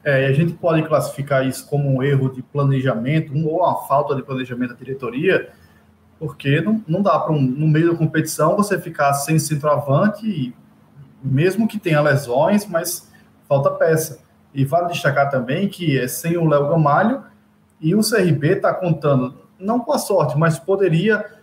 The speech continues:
é, é, acontecer com o C R B também, de perder o Diego Torres por lesão ou por suspensão, porque ele tá pendurado com dois cartões,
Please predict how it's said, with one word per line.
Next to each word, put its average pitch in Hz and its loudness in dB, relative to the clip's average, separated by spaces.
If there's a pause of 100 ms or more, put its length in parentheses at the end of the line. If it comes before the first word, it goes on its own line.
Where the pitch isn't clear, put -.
(200)
é, 143 -2
é, 139 4
acontecer 147 0
com 135 0
o - 2
C 139 0
R 120 0
B 139 -2
também, 139 2
de 165 -2
perder 156 2
o 143 2
Diego 127 0
Torres 156 0
por 139 -4
lesão 127 0
ou 214 2
por 214 -2
suspensão, 170 -2
porque 185 -6
ele 139 -8
tá 139 2
pendurado 131 0
com - -12
dois 127 -4
cartões, 185 -2